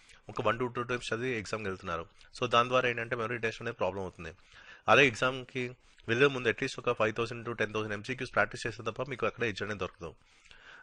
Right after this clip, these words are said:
So, ఇది కూడా చాలా మంది మిస్ అవుతుంది. ఏంటంటే just ఎగ్జామ్ టెస్ట్ సిరీస్ వరకు, ఆ, చూస్తున్నారు, ప్రీవియస్ క్వశ్చన్స్‌ని అసలు పట్టించుకోవట్లేదు. అలాగే లేటెస్ట్ ప్యాటర్న్స్ ఎలా ఉన్నాయి, ట్రెండ్స్ అనాలిసిస్ కూడా ఐడెంటిఫై చేయట్లేదు. So, ఇవన్నీ కూడా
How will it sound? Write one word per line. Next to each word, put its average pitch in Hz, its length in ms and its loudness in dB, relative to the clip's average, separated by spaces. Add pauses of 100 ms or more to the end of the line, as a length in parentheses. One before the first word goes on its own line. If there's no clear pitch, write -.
So, 131 380 8
ఇది 127 200 -4
కూడా 143 280 0
చాలా 113 100 2
మంది 120 180 -6
మిస్ 104 180 -6
అవుతుంది. 107 280 -4
ఏంటంటే 104 320 -6
just 120 160 -6
ఎగ్జామ్ 107 400 -2
టెస్ట్ - 180 -4
సిరీస్ 110 260 -6
వరకు, 127 340 -6 (540)
ఆ, 107 80 2
చూస్తున్నారు, 113 500 -2
ప్రీవియస్ 113 340 -6
క్వశ్చన్స్‌ని 110 380 -8
అసలు 101 380 -2
పట్టించుకోవట్లేదు. 92 760 -6 (500)
అలాగే 131 160 8
లేటెస్ట్ 120 380 2
ప్యాటర్న్స్ 113 360 2
ఎలా 104 100 0
ఉన్నాయి, 101 200 -2
ట్రెండ్స్ 107 280 -4
అనాలిసిస్ 107 320 -4
కూడా 120 260 0 (280)
ఐడెంటిఫై 110 380 0
చేయట్లేదు. 87 380 -6 (380)
So, - 100 -6
ఇవన్నీ 135 300 8
కూడా 165 300 4